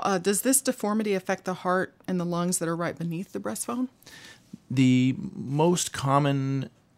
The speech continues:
Speaker 2: complaint for patients with pectus excavatum is difficulty breathing, but it's not felt to be due to compression of the lungs as much as it is from compression of the heart. And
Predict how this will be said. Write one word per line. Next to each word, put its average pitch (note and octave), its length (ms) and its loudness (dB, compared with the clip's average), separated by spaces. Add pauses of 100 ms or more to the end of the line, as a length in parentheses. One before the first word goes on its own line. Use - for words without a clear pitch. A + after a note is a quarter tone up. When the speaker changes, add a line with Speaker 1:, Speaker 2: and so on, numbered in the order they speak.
(120)
Speaker 2:
complaint C#3 560 -2
for B2+ 100 -2
patients A2+ 800 -2
with C#3+ 220 0
pectus A2+ 340 -6
excavatum G2+ 720 -4 (420)
is B2 340 4
difficulty A#2 540 -4
breathing, B2+ 640 0 (120)
but A#2 140 -2
it's A2+ 140 -4
not C#3 200 -4
felt B2+ 260 4
to B2 80 -6
be A#2 480 0 (580)
due B2+ 100 0
to A#2 100 0
compression A#2 540 -4
of G#2 80 -6
the G#2 80 -4
lungs D3 400 0
as A#2+ 160 -2
much A#2 320 -2
as A2 180 -4
it G#2+ 80 -4
is G#2+ 200 -2
from A2 240 -8
compression A2 560 -4
of F#2+ 100 -8
the G2+ 80 -8
heart. F#2+ 400 -8
And G2 180 -10